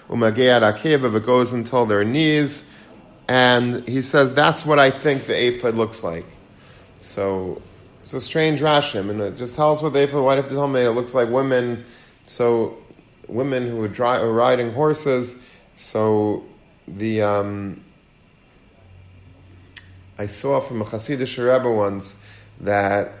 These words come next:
the pshat is that Rashi, I don't know where he gets this from, maybe Baruch HaKodesh, but Rashi was looking out the window of his, uh, Beis Medrash one day,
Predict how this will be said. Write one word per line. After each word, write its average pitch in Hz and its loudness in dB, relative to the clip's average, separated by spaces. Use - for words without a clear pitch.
the 104 -6
pshat 135 -2
is 123 0
that 110 2
Rashi, 123 0
I 117 0
don't 127 -2
know 120 0
where 120 4
he 117 2
gets 127 2
this 123 -6
from, 135 -2
maybe 113 -2
Baruch 113 0
HaKodesh, 131 -4
but - -8
Rashi 139 2
was 123 -2
looking 135 -2
out 123 0
the 113 -6
window 123 2
of 107 0
his, 113 0
uh, 104 4
Beis 110 -2
Medrash 117 0
one 117 -2
day, 131 2